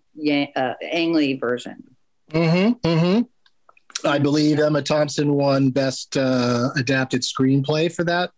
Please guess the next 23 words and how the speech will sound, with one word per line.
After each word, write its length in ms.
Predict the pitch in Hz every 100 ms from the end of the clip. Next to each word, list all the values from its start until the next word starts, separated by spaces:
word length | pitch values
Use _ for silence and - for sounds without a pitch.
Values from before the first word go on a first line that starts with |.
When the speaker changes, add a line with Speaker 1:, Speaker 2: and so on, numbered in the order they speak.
| _ -
Speaker 2:
particular 400 | - 185 175 190
Speaker 1:
Yeah. 60 |
Speaker 2:
motion 360 | 185 185 - 180
picture. 540 | 196 - - 214 214 _ _
Speaker 1:
Yeah, 320 | - 175 139 - -
and 180 | 175 170
Speaker 2:
And 360 | 147 139 139 - _ _ _ _ _ -
Speaker 1:
probably 340 | 233 208 165
actress 540 | 147 170 185 117 - -
too, 240 | 208 135
right? 360 | 131 139 185 - _ _ _ _ _ -
Speaker 2:
I 460 | 180 180 185 190 170
don't 300 | 202 214 240
think 140 | 240 -
she 180 | 190
won 560 | 160 139 143 165 180 170
that 240 | 131 -
one, 160 | 107 110
but 140 | 110
she 100 | -
was 80 | 117
probably 240 | - 131 117
nominated. 420 | 117 117 110